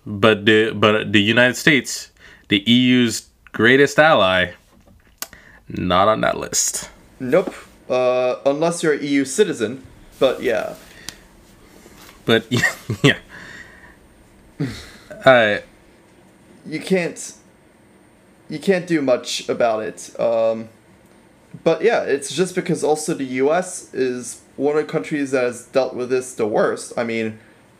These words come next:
Speaker 2: Brazil might be worse, though, if I gotta be honest.
Speaker 1: Yeah, Brazil certainly seems like it's doing much worse than the U S.
Speaker 2: What about Russia?
Speaker 1: Honestly, I'm, Russia was doing bad, but it's also like,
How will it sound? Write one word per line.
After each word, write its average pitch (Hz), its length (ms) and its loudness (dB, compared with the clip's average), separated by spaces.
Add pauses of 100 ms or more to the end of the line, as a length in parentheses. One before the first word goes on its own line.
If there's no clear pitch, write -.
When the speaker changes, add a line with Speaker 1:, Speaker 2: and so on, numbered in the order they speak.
(160)
Speaker 2:
Brazil 143 400 0
might 131 200 -4
be 107 120 -4
worse, 104 320 -2
though, 113 420 -2
if - 160 -12
I 104 80 -2
gotta 104 220 -4
be 104 160 -6
honest. 107 640 -6
Speaker 1:
Yeah, 123 240 6
Brazil 117 840 2 (300)
certainly 104 600 0
seems 98 340 0
like 92 180 0
it's 90 200 -4
doing 90 500 -2 (160)
much 92 380 -2
worse 87 220 -2
than 87 140 -4
the 85 100 -2
U 82 260 -8 (120)
S. - 400 -12
Speaker 2:
What 127 180 0
about 131 220 0
Russia? 113 480 -4 (1120)
Speaker 1:
Honestly, 214 760 2 (220)
I'm, 123 460 0 (480)
Russia 214 420 4
was 214 200 2
doing 139 400 2
bad, 123 440 2
but 113 140 2
it's 113 140 -2
also 165 280 2
like, 113 500 -2